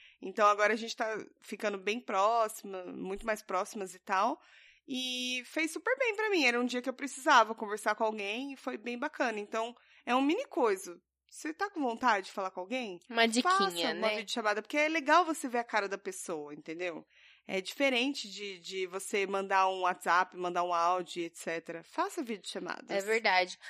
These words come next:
Speaker 2: A conversa flui de uma maneira diferente, né? Quando você tá numa chamada do que você tá conversando por
Speaker 1: É,
Speaker 2: texto.
Speaker 1: é, então,
Speaker 2: Mesmo por áudio, na
Speaker 1: exatamente.
Speaker 2: real.
Speaker 1: E se você tiver sozinho, sozinha,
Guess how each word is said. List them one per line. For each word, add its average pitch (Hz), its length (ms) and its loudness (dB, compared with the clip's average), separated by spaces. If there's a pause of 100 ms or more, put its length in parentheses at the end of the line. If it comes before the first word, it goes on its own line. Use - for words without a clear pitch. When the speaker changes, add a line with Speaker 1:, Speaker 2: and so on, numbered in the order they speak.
(140)
Speaker 2:
A 214 140 4
conversa 240 560 6
flui 269 280 -4
de 262 80 -4
uma 262 140 0
maneira 254 320 0
diferente, 254 580 -2
né? 190 220 -4
Quando 185 260 -8
você - 120 -12
tá 175 160 -8
numa 170 260 -10
chamada 170 420 -6
do 185 140 -8
que - 140 -16
você 226 120 -6
tá 220 220 -4
conversando 220 500 -6 (380)
por 220 100 -2
Speaker 1:
É, 240 120 6
Speaker 2:
texto. 180 360 -4
Speaker 1:
é, 320 260 6
então, 392 220 0
Speaker 2:
Mesmo 202 220 2
por 202 120 4
áudio, 233 280 2
na - 80 -4
Speaker 1:
exatamente. 165 140 -6
Speaker 2:
real. 175 100 -6 (360)
Speaker 1:
E 190 760 -6
se - 200 -10
você 202 320 -6
tiver 190 560 0
sozinho, 202 880 -2
sozinha, 196 800 -2